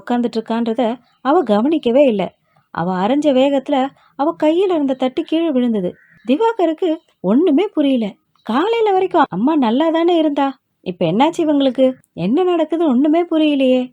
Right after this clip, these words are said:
அவன் குழப்பத்தோட பார்த்தான். ரெண்டு நாளாவே கீதா வீட்டுக்கு வந்து போனதுல இருந்து லக்ஷ்மி நிரூபா மேல பயங்கர கோபமா தான் இருந்தா.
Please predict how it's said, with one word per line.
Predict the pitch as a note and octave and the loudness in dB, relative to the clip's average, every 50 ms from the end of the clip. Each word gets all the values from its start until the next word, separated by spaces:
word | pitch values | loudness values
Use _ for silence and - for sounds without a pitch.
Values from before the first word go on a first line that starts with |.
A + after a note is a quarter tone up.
| _ _ _ _ _ - | _ _ _ _ _ -2
அவன் | D4+ F#4 F4+ - | 0 0 2 2
குழப்பத்தோட | C4+ C4 D4+ - F4+ - - C4+ D4 F4+ | 2 2 2 2 0 2 2 2 0 0
பார்த்தான். | F4 - B3 A3 A3+ - F#3 F3 - _ _ _ _ _ _ _ _ - | 0 -2 -4 -4 -4 -6 -8 -8 -10 _ _ _ _ _ _ _ _ -6
ரெண்டு | F3+ F#3+ G#3 A#3+ B3+ C4+ | -4 0 0 2 2 2
நாளாவே | B3 B3 A#3+ C4 C4 B3 A#3 C4 C4+ A#3 B3+ C4+ - _ _ _ - | 2 2 2 2 2 2 4 4 2 2 2 -2 -6 _ _ _ -10
கீதா | - F#3 A3 C#4+ D#4+ - F#4 E4+ | -4 0 0 0 2 2 2 2
வீட்டுக்கு | D4+ D4+ D4+ D4+ E4+ D4+ D#4+ | 2 2 2 0 -2 -2 0
வந்து | D4+ D4 D4 D4 | 0 2 0 0
போனதுல | - - C#4 C#4+ D#4 D#4 D#4 C#4 C4+ C4 | 0 0 2 2 2 2 2 2 2 2
இருந்து | C4 C#4 D4+ D4+ D#4 C#4 D4 D#4 _ _ _ _ _ - | 2 2 2 0 0 -2 -2 -4 _ _ _ _ _ -6
லக்ஷ்மி | - D#3 E3+ F3 - - C#4+ D4 C4 C4+ C#4 - _ _ _ _ _ - | -4 -4 -4 -4 -4 -2 0 2 2 0 -2 -4 _ _ _ _ _ -4
நிரூபா | F3+ F#3+ G#3 B3+ C4 C4 C#4 C4 | -2 2 2 2 2 2 0 0
மேல | B3 B3 B3 C#4 | 0 0 -2 -2
பயங்கர | C#4 A#3+ G#3+ G#3+ A#3 C4 C#4+ C#4+ C#4 | -2 -2 -2 -2 0 0 -2 -2 0
கோபமா | - A3+ A#3+ A#3+ C4+ B3+ A#3 A3 G#3 | 0 0 0 0 0 0 0 -2 -2
தான் | G#3 C#4+ D4+ | -2 -2 0
இருந்தா. | C4 A#3+ A#3+ A3+ A3 G#3 | 0 0 -2 -2 -4 -4